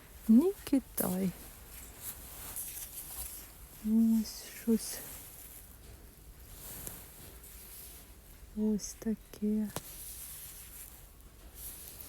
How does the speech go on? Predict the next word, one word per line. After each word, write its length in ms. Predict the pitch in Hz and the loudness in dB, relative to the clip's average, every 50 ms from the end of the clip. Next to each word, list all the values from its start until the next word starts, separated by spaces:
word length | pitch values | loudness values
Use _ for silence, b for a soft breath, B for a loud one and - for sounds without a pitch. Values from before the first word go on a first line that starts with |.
| - - - - - - - - - - - - - - 226 | -16 -16 -18 -18 -16 -16 -16 -16 -16 -16 -16 -16 -6 0 0
М-м-м. 1600 | 247 285 311 320 339 339 339 339 339 339 339 339 - - - - 247 269 247 - - - 220 220 220 214 214 208 208 202 190 185 | 2 2 0 -2 -6 -8 -8 -8 -8 -10 -10 -12 -10 -10 -2 0 2 2 2 0 2 6 8 8 10 10 10 10 10 8 6 2